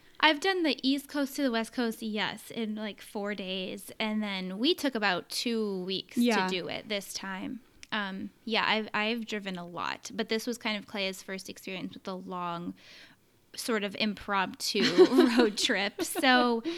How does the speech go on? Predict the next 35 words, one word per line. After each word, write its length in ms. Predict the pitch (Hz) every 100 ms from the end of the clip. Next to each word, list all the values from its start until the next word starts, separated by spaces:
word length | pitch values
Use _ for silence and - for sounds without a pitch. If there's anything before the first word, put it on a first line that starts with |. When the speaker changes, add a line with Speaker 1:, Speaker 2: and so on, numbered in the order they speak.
| 339
Speaker 2:
<laughs> 280 | - - -
Speaker 1:
this 460 | 226 226 294 370 -
was 160 | 392
sort 220 | - 285 254
of 80 |
the 80 | 247
moment. 720 | 214 202 202 196 202 196 208
This 200 | 269 294
was 180 | 311 254 - - - _ _ - - -
about 320 | 254 233 -
two 220 | - 311
years 320 | 247 190 151
ago. 280 | - 58 -
This 180 | 220 214
was, 100 | 226
like, 120 | 208 -
almost 340 | 208 214 202 190
exactly 500 | 185 185 170 185 170
two 160 | -
years 300 | 180 127 -
ago. 320 | - 110 123 -
And 320 | 214 202 190
we 180 | 196 202
decided 600 | 208 208 190 185 190 185
to 400 | - - 214 185 185
hit 260 | 262 262
the 80 | 349
road 380 | 277 214 208 196
together 440 | - 240 180 180 185
to 80 |
get 180 | 190 185
my 160 | 196 196
car 380 | - 190 180 175
back 380 | - 180 185 -
from 480 | - 190 180 -